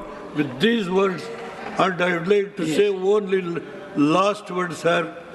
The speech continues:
Speaker 1: I am a small farmer. I am a small farmer. Nobody recognizes me. Nobody.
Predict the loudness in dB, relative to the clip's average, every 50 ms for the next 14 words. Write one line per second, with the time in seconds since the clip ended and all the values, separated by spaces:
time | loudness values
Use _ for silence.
0 | -12 -12 -10 -12 -12 -12 -6 0 2 2 2 2 2 0 0 0 0 -2 -2 -4
1 | 0 2 2 4 4 2 -2 0 2 2 2 2 0 -2 -6 -10 -12 -14 -16 -16
2 | -16 -14 -14 -12 -12 -12 -14 -14 -14 -14 -14 -12 -12 -10 -6 -4 0 0 0 0
3 | 0 -2 0 0 0 -2 -2 0 2 2 2 2 2 -2 -4 -4 -8 -8 -6 0
4 | 0 0 0 2 2 2 4 2 0 -4 -8 -16 -16 -16 -10 -2 2 4 4 4
5 | 4 4 4 2 2 2 4 2 2 2 2 -2 -2 0 0 2 2 4 4 4
6 | 2 2 0 -2 0 2 4 4 2 0 0 -4 -6 -8 -12 -16 -18 -18 -18 -18
7 | -18 -18 -16 -16 -14 -14 -12 -6 -2 2 4 6 6 6 6 4 4 2 0 -2
8 | 0 0 0 2 2 2 2 2 2 0 -2